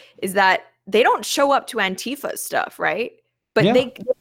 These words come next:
Speaker 1: can't have anything without Antifa showing up
Speaker 2: If
Speaker 1: for
Speaker 2: that,
Speaker 1: their stuff.
Speaker 2: if that is what we watched, if, if it is them arriving in the bus and not departing, they couldn't even get out of their vehicle
Speaker 1: Yeah.
Speaker 2: <laughs> without being attacked physically.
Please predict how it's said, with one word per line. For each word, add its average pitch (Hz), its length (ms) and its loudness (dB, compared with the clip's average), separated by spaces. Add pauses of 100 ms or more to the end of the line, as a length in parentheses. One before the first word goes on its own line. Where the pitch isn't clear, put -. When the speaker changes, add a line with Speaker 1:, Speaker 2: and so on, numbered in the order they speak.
(180)
Speaker 1:
can't 277 200 0
have 233 360 0
anything 202 600 -4
without 180 380 2
Antifa 185 540 -6
showing 185 380 -2
up 170 100 0
Speaker 2:
If 147 100 4
Speaker 1:
for 185 100 -2
Speaker 2:
that, 185 100 4
Speaker 1:
their 320 140 0
stuff. - 100 -14 (140)
Speaker 2:
if 151 160 0
that 196 180 2
is 214 160 0
what 170 160 0
we 143 140 2
watched, 117 420 0
if, - 280 -8
if 117 200 0
it 127 80 4
is 147 280 4
them 135 300 4
arriving 120 680 4
in 127 120 4
the 110 60 2
bus 113 340 0
and 107 140 2
not 110 200 0
departing, 110 540 0
they 135 100 2
couldn't 202 260 0
even 156 260 4
get 156 280 0
out 147 160 2
of 127 140 2
their 113 180 2
vehicle 107 680 0 (460)
Speaker 1:
Yeah. - 80 -8 (140)
Speaker 2:
<laughs> - 160 -20
without - 800 2
being 190 280 0
attacked 143 560 0
physically. 139 680 -2